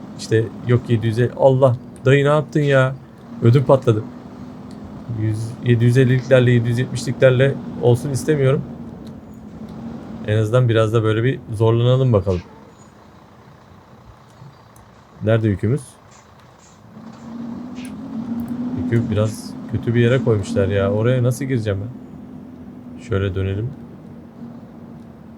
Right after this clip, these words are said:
Şu aradan, ha, şöyle gireriz.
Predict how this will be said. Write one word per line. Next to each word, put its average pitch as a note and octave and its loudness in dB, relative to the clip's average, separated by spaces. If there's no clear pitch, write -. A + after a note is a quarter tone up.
Şu G2+ -2
aradan, G#2+ 2
ha, F#2+ 2
şöyle G#2 0
gireriz. G#2 -2